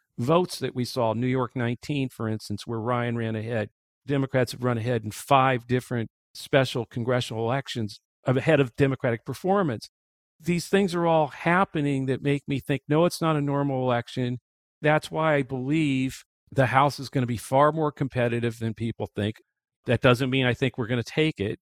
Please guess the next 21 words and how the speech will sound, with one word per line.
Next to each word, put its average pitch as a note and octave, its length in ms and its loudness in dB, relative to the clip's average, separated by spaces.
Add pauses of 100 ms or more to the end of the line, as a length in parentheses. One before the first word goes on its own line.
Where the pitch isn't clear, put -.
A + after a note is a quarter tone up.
or G#2+ 140 -4
hold D3 260 2
it. A2 160 -2 (400)
I B2+ 120 2
think D#3 200 4
we C3 100 0
can. A#2+ 540 0 (160)
I A#2 80 -2
think C#3 220 -2
that's A2+ 220 2
possible A#2+ 540 0
if G#2+ 120 -6
we A2+ 100 -2
all A2+ 80 0
keep - 280 -8
doing G#2+ 260 -2
the G2 80 -6
work. G2+ 300 -6 (540)
But A#2 220 2 (420)
I'm F3+ 220 2
still F#3+ 460 -2